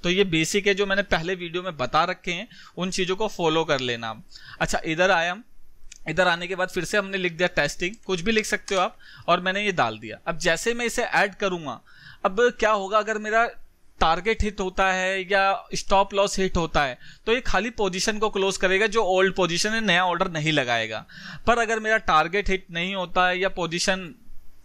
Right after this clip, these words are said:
ए-, एसएल हिट नहीं होता, तो ये वैसे ही काम करेगा जैसे काम कर रहा था, पुरानी पोजीशन क्लोज करेगा, नई पोजीशन ऐड करेगा, अगर पुरानी पोजीशन है तो।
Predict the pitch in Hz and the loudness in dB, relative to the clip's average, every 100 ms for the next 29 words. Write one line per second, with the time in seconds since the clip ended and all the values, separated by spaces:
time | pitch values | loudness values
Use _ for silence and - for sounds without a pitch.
0 | - 170 180 156 160 208 185 180 180 190 | -6 0 2 2 0 0 -2 -2 -4 -4
1 | 170 160 175 - - - 226 233 233 190 | -4 0 -2 -2 -18 0 2 4 4 4
2 | 160 202 214 202 202 196 190 208 185 - | 2 2 0 -2 -2 0 2 2 0 -2
3 | 196 156 170 190 175 175 196 190 160 165 | 0 2 0 0 0 2 0 0 0 0
4 | 190 170 170 180 170 156 180 - 185 214 | 0 -2 0 -2 -2 0 0 4 2 2
5 | 202 160 170 160 156 202 196 135 147 - | 2 0 0 -2 0 -2 0 -2 -2 -4
6 | 123 113 107 - 147 165 185 160 147 175 | -6 -6 -8 -4 0 0 -2 0 0 0
7 | 170 139 151 185 165 139 143 - 110 | -6 -8 -6 -8 -4 0 -2 -2 -14